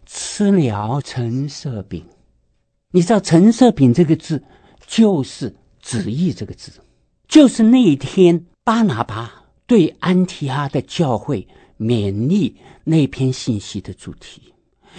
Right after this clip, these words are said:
你的心要放在哪里啊？放在神的旨意上面。神的旨意什么意思啊？什么叫做神的旨意啊？神的旨意就是陈设饼。如果你读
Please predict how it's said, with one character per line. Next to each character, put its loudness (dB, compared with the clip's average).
你 6
的 2
心 0
要 0
放 -4
在 0
哪 -2
里 -2
啊？ -6
放 -2
在 -6
神 -4
的 -10
旨 -16
意 -6
上 -12
面。 -20
神 6
的 4
旨 -4
意 4
什 -6
么 -6
意 -6
思 -14
啊？ -20
什 2
么 6
叫 2
做 -2
神 -4
的 -2
旨 -12
意 -10
啊？ -14
神 4
的 2
旨 -8
意 -4
就 -8
是 -10
陈 -6
设 -8
饼。 -10
如 -2
果 0
你 0
读 -6